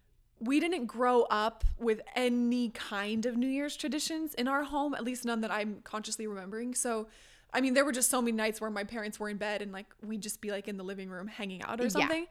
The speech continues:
Speaker 2: Yeah.
Speaker 1: So as it's evolved, I, h-, here's my thing. I don't really enjoy welcoming the new year with a party.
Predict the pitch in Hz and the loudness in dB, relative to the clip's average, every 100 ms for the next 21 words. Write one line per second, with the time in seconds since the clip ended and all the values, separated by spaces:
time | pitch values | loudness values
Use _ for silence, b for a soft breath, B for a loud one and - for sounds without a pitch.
0 | B 202 160 - B B B B - 359 | B -6 -6 -6 B B B B 4 8
1 | 349 381 415 403 302 285 285 269 220 - | 10 8 8 4 4 6 8 6 2 -12
2 | - 294 311 - - 285 - - 311 285 | -4 2 2 2 -8 -10 -12 -8 -6 -4
3 | 262 214 - - 247 285 349 349 349 - | -4 -4 -8 -10 -6 -2 0 0 -2 -10
4 | _ _ _ _ _ _ _ _ - 247 | _ _ _ _ _ _ _ _ -4 0
5 | 254 - 233 262 262 254 226 220 208 202 | 0 -2 -4 -2 0 0 -2 -4 -4 -4
6 | 208 208 202 196 190 185 180 - - - | -6 -6 -6 -8 -8 -8 -10 -12 -14 -14
7 | - 240 | -14 -18